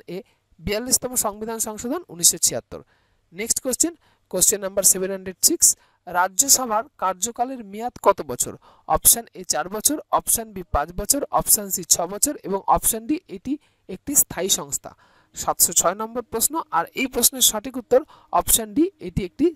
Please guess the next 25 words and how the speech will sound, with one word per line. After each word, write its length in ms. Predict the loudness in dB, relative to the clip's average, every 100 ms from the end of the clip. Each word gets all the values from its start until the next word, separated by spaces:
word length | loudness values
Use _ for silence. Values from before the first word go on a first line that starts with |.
| -4
স্থায়ী 280 | -6 -2 0 -2
সংস্থা। 320 | -2 -6 -8 -14 _ _ _ -6
নেক্সট 200 | -6 -2
কোশ্চেন, 300 | -2 0 0 -2 _ _ _
কোশ্চেন 260 | 4 4 4
নাম্বার 180 | -6 -2 -2
সেভেন 180 | -2 -6
হান্ড্রেড 240 | -8 -4 0
সেভেন, 200 | 0 -4 -10 _ _ -4 0
ভারতীয় 340 | 0 0 2 2
সংবিধানের 500 | 2 -4 -10 -8 -2 4
কত 120 | 4 2
নম্বর 220 | -8 -8 -6 0
ধারায় 240 | 2 2 -4
কেন্দ্রীয় 400 | -12 -8 0 2 4
অর্থ 160 | 0 0 -6
বিল, 140 | -6 -8 -6
ইউনিয়ন 340 | -6 -2 -4 -2 2
মানি 220 | 2 0 -2
বিল 140 | -6 -6 _ _ 2
সম্পর্কে 380 | 2 2 -6 4 6
বলা 140 | 6 4
হয়েছে? 240 | 2 -2 -4 -20 _ 4
অপশন 300 | 6 6 2 -6
এ 20 | -10